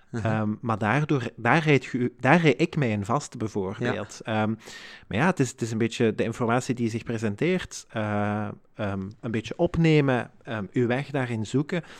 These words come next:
Speaker 2: en ook mild zijn voor uzelf en voor andere mensen daarin. Eh, dat is een belangrijke les, denk ik.
Speaker 1: Ja, en aanvaarden dat, dat het niet weten ook oké is.
Speaker 2: Ja, ja,
Speaker 1: Eh,
Speaker 2: voilà. Voilà.
Speaker 1: en dat, weet je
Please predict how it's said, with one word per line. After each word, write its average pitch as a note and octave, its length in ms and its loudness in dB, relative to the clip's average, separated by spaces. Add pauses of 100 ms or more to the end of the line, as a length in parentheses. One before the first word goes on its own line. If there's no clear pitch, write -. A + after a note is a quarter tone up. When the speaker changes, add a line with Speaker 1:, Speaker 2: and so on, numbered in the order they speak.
(180)
Speaker 2:
en A2+ 160 -4
ook - 100 -4
mild B2 320 2
zijn A#2 320 -4
voor A#2 220 -2
uzelf A2+ 400 -2
en A#2 120 -2
voor G#2+ 140 -2
andere G#2+ 300 0
mensen C#3 380 -4
daarin. A2+ 220 -10 (420)
Eh, C#3+ 40 -10 (220)
dat A2 40 -8
is A#2 100 -8
een B2 80 -2
belangrijke A2+ 480 -4
les, G2 280 -8
denk G#2+ 220 -8
ik. - 100 -16
Speaker 1:
Ja, B2+ 200 4
en E3+ 120 4
aanvaarden B2+ 760 4
dat, A2 240 -4 (540)
dat G#2+ 240 -4
het - 140 -6
niet A2+ 160 -2
weten A#2+ 280 0
ook G#2+ 140 -4
oké F#2+ 240 -4
is. C3+ 220 -4
Speaker 2:
Ja, D3 320 0
ja, E3+ 100 2
Speaker 1:
Eh, B2 80 0
Speaker 2:
voilà. C#3 280 0 (380)
Voilà. A2 140 -8
Speaker 1:
en A2 180 0
dat, A2 320 0 (560)
weet A#2 180 -4
je E3 160 -4